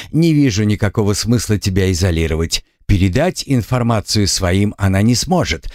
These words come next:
пока не окажется в своём теле. А к этому времени будет уже поздно.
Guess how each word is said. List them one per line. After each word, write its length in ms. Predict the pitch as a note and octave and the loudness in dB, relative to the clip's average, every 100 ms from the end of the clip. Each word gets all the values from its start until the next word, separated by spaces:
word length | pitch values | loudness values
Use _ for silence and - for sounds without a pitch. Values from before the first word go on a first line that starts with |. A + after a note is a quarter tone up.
| - - | -12 -2
пока 280 | D#2+ F2+ | 0 0
не 100 | F#2 | 2
окажется 680 | F2+ F2 G2+ G#2+ A2+ - B2+ | 0 0 0 0 -2 -2 -2
в 60 | - | 0
своём 440 | F2 E2+ F#2 G#2 | -2 0 0 0
теле. 360 | D#3 G#2 A1+ _ _ _ - - | -2 -2 -6 _ _ _ -14 -8
А 180 | - C3 | -2 0
к 80 | C3+ | 0
этому 380 | F3+ E3+ D#3 C#3 | 0 0 2 2
времени 460 | B2+ E3+ E3 D#3 | 2 2 2 0
будет 340 | A#2+ C3+ C#3 - | 2 2 2 2
уже 260 | B2+ A2+ B2+ | 2 0 0
поздно. 520 | D#3 C#3+ E2 D2 | -2 -2 -2 -8